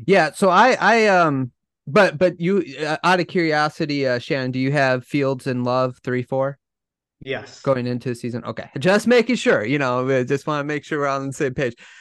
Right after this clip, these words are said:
Speaker 1: So, uh, I, I had Goff, Cousins, Field, Love. Uh, I looked up, especially going in, uh, i-, going into the season, uh, both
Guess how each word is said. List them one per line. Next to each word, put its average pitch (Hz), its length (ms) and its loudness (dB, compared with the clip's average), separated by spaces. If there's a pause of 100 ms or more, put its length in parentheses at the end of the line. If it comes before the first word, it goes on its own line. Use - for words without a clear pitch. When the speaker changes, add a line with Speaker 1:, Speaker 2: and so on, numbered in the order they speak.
(140)
Speaker 1:
So, 185 440 4
uh, 175 340 2
I, 233 400 2
I 190 160 2
had 208 260 0
Goff, 170 540 2
Cousins, 156 520 -4
Field, 143 420 -4
Love. 139 360 0
Uh, 131 260 -2 (120)
I 139 140 0
looked 185 260 0
up, 165 220 4 (160)
especially 165 500 0
going 151 280 -2
in, 143 220 -4
uh, 127 340 -2 (140)
i-, 127 260 -8
going 151 320 -4
into 151 280 -4
the 139 80 -4
season, 143 420 -4 (400)
uh, 127 200 0
both 190 500 2